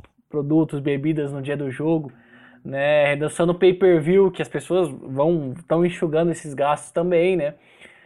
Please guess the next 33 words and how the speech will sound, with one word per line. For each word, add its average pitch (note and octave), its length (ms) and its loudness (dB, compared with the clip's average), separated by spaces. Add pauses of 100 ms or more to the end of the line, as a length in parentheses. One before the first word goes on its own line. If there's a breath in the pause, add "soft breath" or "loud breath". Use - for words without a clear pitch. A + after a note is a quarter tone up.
(100)
É, C#3+ 360 0
então, E3+ 760 2
e D#3+ 120 0
até D#3 220 2
a F#3+ 40 2
queda G#3 240 -2
de F3 100 -4
produtos F3 340 0
licenciados E3+ 640 0
a F3 40 2
gente F3 140 0
vai G3+ 180 4
ter. F3 220 4
Imagino G#3 420 0
que G#3+ 320 0 (400 loud breath)
essa F#3 240 -4
situação G3+ 460 0
que F3 80 -12
você E3+ 240 -4
comentou D3 520 -4
dessas C3+ 380 -4
escalas C3+ 560 -2
dos B2+ 240 -12
times C3 400 -8
aí B2 220 0
que B2+ 160 -16
eu C3 260 -8 (400 soft breath)
organizei C#3+ 640 -2
pode F3+ 420 2
se - 160 -8
complicar G3 520 -4
ainda G#3+ 220 0
mais. D3+ 400 0